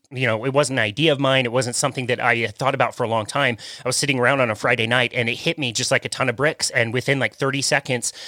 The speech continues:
I had chosen the name. Nobody had taken it. From what I could tell, nobody had done it exactly the way that I wanted to do it. And it was fully, like, storyboarded and everything. And it just came to me so fast. It's really crazy how we get some of those ideas.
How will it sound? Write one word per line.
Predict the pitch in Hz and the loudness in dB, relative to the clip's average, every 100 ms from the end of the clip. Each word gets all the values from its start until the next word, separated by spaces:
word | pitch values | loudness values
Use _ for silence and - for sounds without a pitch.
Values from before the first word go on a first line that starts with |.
| - | -10
I | - 127 | -2 0
had | 120 131 113 107 - | 2 2 2 0 -10
chosen | - 156 160 160 | -2 2 4 4
the | 151 | 2
name. | 143 135 135 131 - | 4 4 2 0 -4
Nobody | 131 131 151 | 0 2 2
had | 160 147 | 0 -2
taken | - 143 - | 0 -2 0
it. | 127 123 - - | 0 0 -4 -20
From | - 139 | -4 -2
what | 127 131 | 0 0
I | 123 147 | 0 -2
could | 156 | -2
tell, | - 151 | -2 0
nobody | 143 139 143 | 2 2 0
had | 120 110 98 | -2 -4 0
done | 107 127 | 2 2
it | 170 - | 0 -2
exactly | 147 147 143 170 | -2 0 0 0
the | 143 147 | 0 2
way | 143 | 2
that | 139 | 2
I | 135 | 2
wanted | 139 147 135 | 2 0 0
to | 131 | -2
do | 131 143 | 0 0
it. | 156 | 0
And | 135 | -2
it | 120 | -2
was | 120 | -2
fully, | - 135 135 | -2 0 2
like, | 127 | 2
storyboarded | - - 139 139 135 135 117 | 2 2 2 2 2 0 -2
and | - | -2
everything. | 127 127 120 104 | -2 0 -4 -2
And | 110 | -2
it | |
just | 110 - | -2 -2
came | 143 | 0
to | 131 | 0
me | 110 | 0
so | - - 147 | 0 2 2
fast. | 147 139 117 101 - - - - | 2 2 2 2 -4 -8 -14 -16
It's | - 143 | -8 -4
really | 135 | -2
crazy | - 127 120 120 | 0 0 2 0
how | 110 107 | 0 0
we | 107 120 | 0 -2
get | 127 - | -2 0
some | 131 | 0
of | 113 | 0
those | 113 | 0
ideas. | 101 110 110 101 | 0 0 0 0